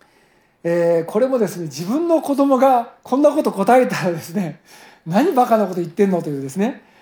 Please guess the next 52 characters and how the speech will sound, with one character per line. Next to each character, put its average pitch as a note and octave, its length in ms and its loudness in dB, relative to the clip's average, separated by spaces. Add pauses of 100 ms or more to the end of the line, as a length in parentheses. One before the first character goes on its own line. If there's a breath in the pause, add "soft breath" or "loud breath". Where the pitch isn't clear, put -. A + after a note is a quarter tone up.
(120)
ま G3 60 -2
あ、 F#3+ 40 0
そ C4 120 0
う - 20 4
い - 20 4
う C4 40 2
こ C#4 80 0
と C4 60 2
に G#3+ 60 0
こ F#3+ 60 -4
う F3+ 40 -2
な G#3 120 4
る A3+ 120 2
わ E3 120 0
け D#3 80 -10
で C#3 120 -8
す D#3 160 -12
が、 F#3+ 340 2 (1040 soft breath)
た E4+ 100 6
だ D4+ 140 6
こ A3+ 100 2
こ A#3+ 100 2
も A#3 120 4
で F3 80 0
す F3 100 -6
ね、 G#3+ 360 4
あ F3 120 0
の E3+ 460 0
ー、 - 20 -2
深 A3 240 4
い F#3+ 80 2
意 F#3+ 40 -2
味 F#3 120 -2
が D3+ 140 -6
こ D#3+ 100 -4
う - 40 0
あ F3 100 4
る E3 80 -4
わ C3+ 100 -6
け B2+ 80 -18
で A2+ 100 -20
す - 120 -16
ね。 E3+ 360 -4 (920)
マ B3+ 140 6
リ G4+ 100 6
ア F#4+ 100 4
さ B3 160 2
ん A#3+ 80 0
が G#3 80 4
言 G3+ 120 2
っ - 100 -16
た、 A3 500 2